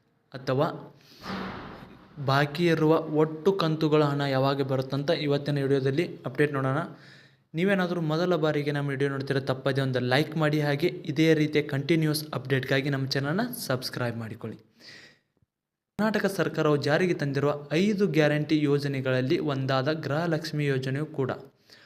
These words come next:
ಹಣವು ಯಾವಾಗ ಅರ್ಹ ಫಲಾನುಭವಿಗಳ ಖಾತೆಗೆ ಜಮಾ ಆಗಲಿದೆ ಎಂಬ ಮಾಹಿತಿಯನ್ನು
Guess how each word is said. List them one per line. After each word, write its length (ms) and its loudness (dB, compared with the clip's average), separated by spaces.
ಹಣವು 320 0
ಯಾವಾಗ 540 0
ಅರ್ಹ 680 0
ಫಲಾನುಭವಿಗಳ 880 2
ಖಾತೆಗೆ 380 -2
ಜಮಾ 240 -4
ಆಗಲಿದೆ 460 -2
ಎಂಬ 240 -4
ಮಾಹಿತಿಯನ್ನು 840 -4